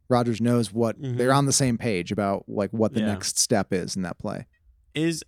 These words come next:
Speaker 2: so is there someone then that comes in that is also available or reasonably attainable? W-, maybe he's on another roster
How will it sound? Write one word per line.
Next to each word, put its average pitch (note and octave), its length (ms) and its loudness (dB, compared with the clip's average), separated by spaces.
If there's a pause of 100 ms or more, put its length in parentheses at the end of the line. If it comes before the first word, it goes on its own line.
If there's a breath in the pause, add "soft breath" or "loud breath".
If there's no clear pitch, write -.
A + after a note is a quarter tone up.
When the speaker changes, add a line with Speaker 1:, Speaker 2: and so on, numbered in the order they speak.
Speaker 2:
so D3+ 220 0
is D#3+ 320 0
there E3 200 -2
someone C3 520 -6
then F#2+ 460 -8 (160)
that A2+ 240 -6
comes B2 360 -6
in A2 280 -4
that G#2 140 -4
is G#2 160 -6 (120)
also A2+ 560 -4 (360)
available G2 760 -6 (400)
or G2+ 180 -8 (100)
reasonably G2+ 800 -6
attainable? F#2 680 -8
W-, - 260 -12
maybe F#2+ 260 -6
he's F#2 120 -8
on F#2 120 -4
another F#2+ 280 -6
roster F#2+ 560 -8